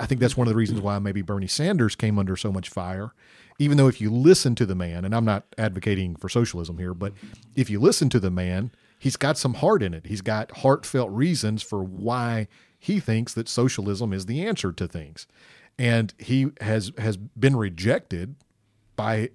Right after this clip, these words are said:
by the Democratic Party for the most part. You know, he, he lost the election to Hillary Clinton, uh, the last time around, and, and, you know, this, this past time he lost to Biden,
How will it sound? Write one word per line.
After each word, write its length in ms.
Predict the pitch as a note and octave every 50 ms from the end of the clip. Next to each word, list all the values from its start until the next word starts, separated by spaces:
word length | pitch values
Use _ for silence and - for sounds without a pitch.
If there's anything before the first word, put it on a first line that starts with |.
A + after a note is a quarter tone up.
| _ _ _
by 220 | G2+ F#2+ G2 A2+
the 80 | A2 G#2
Democratic 480 | F2+ F#2 F#2 F#2 - - E2+ D#2+ E2 -
Party 380 | - G#2+ F#3 G3 A#2+ F#2+ - - _ -
for 80 | A#2
the 60 | F#2
most 220 | F2+ F#2 F#2 F2 -
part. 320 | - F#2+ G2 C3 - - _ _ - - - - _
You 120 | - G#2+ G2+
know, 180 | G#2 A#2+ B2
he, 300 | A#2 F2+ D#2+ F#2+ F#2+ F2 - -
he 200 | F2+ F#2 F#2 E2+ D#2 E2+
lost 380 | E2+ F2 F#2+ G#2+ A#2+ A#2 -
the 120 | - A2+ G2+
election 480 | G2 F#2+ G#2 G#2+ - - - G#2+ G#2+ -
to 80 | G2+
Hillary 280 | F2+ G2+ G2+ G2 F#2+ F2+
Clinton, 400 | - - G#2+ A#2 C3+ C#3+ D3 C#3 _ _ _ - - - _ _ _ _ -
uh, 220 | G2 F#2 F#2 F2+ F2
the 120 | F#2 F#2 F2+
last 260 | G2 A2+ A#2+ A2+ -
time 180 | A#2+ A#2 A#2+
around, 440 | A#2 A2 A2 A2+ B2 C3+ C#3 C3 A2
and, 180 | F2+ E2+ E2+ F2+
and, 260 | G2 F2+ F2 E2+ F2+ - F2+ - _ _ _
you 120 | C#3 C3
know, 80 | G#2+ F#2+
this, 240 | E2 F#2+ F2+ - -
this 220 | - G2 F2+ -
past 360 | F#2 F#2+ G2 G#2 A#2 A2+ -
time 220 | - A#2 B2 B2 A2+
he 60 | G#2+
lost 280 | G#2 A2 A#2 A2+ - -
to 60 | F#2
Biden, 460 | D#2+ E2+ F2+ G2+ A2 A#2+ C#3+ C#3